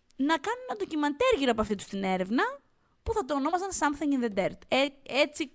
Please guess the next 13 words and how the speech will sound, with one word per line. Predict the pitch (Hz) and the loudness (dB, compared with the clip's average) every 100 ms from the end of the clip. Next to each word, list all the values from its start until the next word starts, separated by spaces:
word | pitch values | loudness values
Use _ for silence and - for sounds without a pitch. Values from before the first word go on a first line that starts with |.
| 233 | -4
ε, | 226 226 214 214 254 | -2 -2 -4 -12 -10
προκύπτει | - 226 247 226 | -4 -4 -4 -6
και | 233 | -4
ο | 220 | -4
τίτλος | 226 233 | -2 -4
της | - 214 | -6 -6
ταινίας. | - 208 196 156 175 - - - - - _ | -2 0 0 -2 -8 -14 -20 -20 -20 -20 _
Εμ, | - 311 320 311 311 311 311 - _ _ _ _ _ _ | -2 0 0 -2 -4 -4 -6 -10 _ _ _ _ _ _
δεν | - 220 440 508 | -8 -4 -2 -2
έχω | 523 494 | 0 0
να, | 349 | 0
και | 294 | 0
να, | 277 | 2